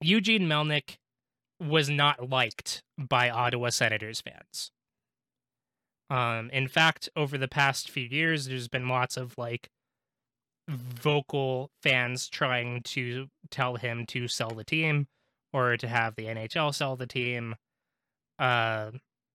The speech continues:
and after his death, there were lots of stories that came out about, like, the kind of, uh, things he said and did around the office that made it seem like maybe he wasn't very well liked inside the organization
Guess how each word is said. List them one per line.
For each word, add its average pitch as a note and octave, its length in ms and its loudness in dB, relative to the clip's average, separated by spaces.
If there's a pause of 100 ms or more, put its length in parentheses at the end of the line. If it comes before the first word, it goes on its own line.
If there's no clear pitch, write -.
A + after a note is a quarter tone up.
(360)
and C3 580 6 (380)
after D3 360 6
his C#3 220 2
death, C#3 340 2
there B2 240 2
were A#2+ 180 -2
lots A#2+ 280 0
of B2 100 -4
stories B2 640 0
that A#2+ 200 -2
came A#2 240 2
out A#2+ 220 0 (160)
about, A#2+ 460 -2
like, A#2 280 -8
the A#2+ 80 -10
kind A#2 340 -4
of, A2+ 300 -10
uh, A2+ 260 -6 (500)
things C3+ 300 0
he B2+ 140 -6
said B2 260 -2
and A#2+ 220 -6
did B2+ 160 4
around B2 240 2
the A2+ 120 -6
office C3 460 -2
that A#2+ 160 -4
made B2 180 -4
it A#2 80 -14
seem C3 180 -6
like C3 180 -2
maybe F#3 320 0
he E3+ 80 4
wasn't F3 300 0
very E3 240 2
well E3 220 0
liked D#3+ 440 -2
inside D#3+ 480 2
the D3+ 100 0
organization E3 680 -2